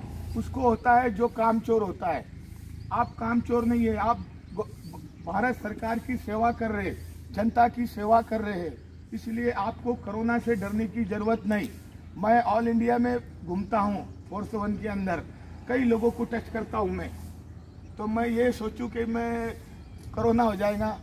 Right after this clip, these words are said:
नहीं, मैं हर एक इंसान को, हर गार्ड को टच करता हूँ मैं, मैं नहीं डरता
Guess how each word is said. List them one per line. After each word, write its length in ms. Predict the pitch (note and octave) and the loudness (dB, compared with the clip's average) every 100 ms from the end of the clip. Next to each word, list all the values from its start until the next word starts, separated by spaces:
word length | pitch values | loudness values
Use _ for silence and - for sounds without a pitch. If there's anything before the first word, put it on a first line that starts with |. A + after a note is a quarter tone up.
| - | -8
नहीं, 280 | D#3+ G3+ F3+ | -4 -2 -2
मैं 260 | G#3 A#3 A#3 | 0 2 2
हर 220 | F#3+ B3 | 2 2
एक 240 | B3 G#3 A3+ | 0 -2 -4
इंसान 400 | - G#3 A3 A3+ | -2 0 0 -2
को, 160 | A#3 | -2
हर 180 | F3+ B3 | 0 2
गार्ड 240 | G#3+ A3+ - | 4 4 2
को 120 | A#3 - | -8 -6
टच 140 | A3 | -6
करता 300 | - G#3+ G3 | -6 -6 -2
हूँ 140 | G#3 E3+ | -2 0
मैं, 160 | D3+ B2 - - - - | -4 -6 -12 -20 -18 -2
मैं 200 | A3+ B3+ | 2 4
नहीं 160 | C4 A3+ | 4 2
डरता 380 | A#3 - F3+ | 0 -2 -6